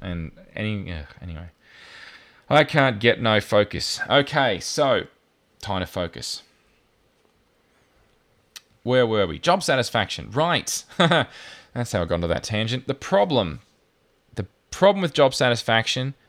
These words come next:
fundamentally, is I wanna talk about it. But how can I talk about something that is, means something very, very different to every individual? What satisfies me in my job will not be the same thing, I pretty well guarantee, at least not exactly,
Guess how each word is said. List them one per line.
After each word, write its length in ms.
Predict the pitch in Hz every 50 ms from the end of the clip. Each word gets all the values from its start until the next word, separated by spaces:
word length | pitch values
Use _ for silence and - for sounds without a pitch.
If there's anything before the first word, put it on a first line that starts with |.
| _ _
fundamentally, 1080 | _ - - - - 185 202 208 202 185 165 147 127 110 98 92 85 80 85 101 110 _ _ _ _ _ _ _ _
is 160 | 113 110 107 - 120
I 80 | 139
wanna 160 | 175 185 170
talk 240 | 160 - 214 226 247
about 260 | 202 127 104 85 73
it. 120 | 67 - - _ _ _ _ _ _ _
But 100 | - 131
how 160 | 113 147 180 202
can 80 | 220
I 60 | 214
talk 180 | - - 208 196
about 240 | 190 180 165 151 -
something 540 | - 151 127 123 - - 98 95 95 101 - - - - - _ _ _ -
that 180 | 131 127 -
is, 380 | - 123 120 - - - - - -
means 300 | 127 135 151 175 165 -
something 260 | 160 - - 135 123
very, 320 | 110 139 147 151 151 143
very 380 | 139 123 139 139 139 135 135 127
different 500 | 123 131 123 - - 107 80 60 - - _ _ _ _ _ _ -
to 160 | - 117 -
every 320 | 101 127 120 123 120 117 117
individual? 580 | 110 110 98 107 104 95 95 85 73 50 - - _ _ _ _ _ _ _ _ _ _ _ -
What 220 | 123 147 143 -
satisfies 680 | - - 151 147 151 143 - - 139 131 123 120 117 113
me 160 | 117 120 120
in 120 | 113 98
my 200 | 90 90 92 101
job 340 | 101 95 101 101 98 95 104
will 200 | 98 95 95 92
not 360 | 92 101 117 120 - - 131
be 120 | 123 113 98
the 80 | 98
same 360 | 98 - - 101 104 101 98
thing, 440 | - - 101 92 90 92 90 87 - -
I 120 | - 87
pretty 280 | 82 - - - 156 151
well 140 | 143 131 120
guarantee, 640 | 113 120 117 117 110 107 - - 110 104 90 87
at 60 | -
least 180 | - 110 104 -
not 120 | 104 92
exactly, 540 | 90 82 95 104 107 104 - - 87 87 82